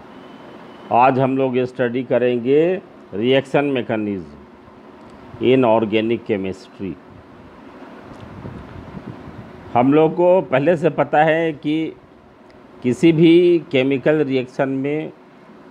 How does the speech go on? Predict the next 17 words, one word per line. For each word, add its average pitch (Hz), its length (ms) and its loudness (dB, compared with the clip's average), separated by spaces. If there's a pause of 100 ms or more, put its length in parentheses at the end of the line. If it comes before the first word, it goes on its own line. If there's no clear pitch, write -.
(360)
reactant 143 720 2 (1500)
product 135 560 2
में 143 500 -6
बदलता 113 500 -4
है। 87 160 -12 (1300)
इस 160 180 2
process 147 600 0
में 165 420 0 (640)
bond 156 540 2 (1400)
टूटता 143 520 2
है 170 480 4 (140)
और 123 360 0
बनता 110 480 -2
है 82 340 -12 (380)
तथा 151 280 0
इसमें 151 580 -4
electron 147 760 -6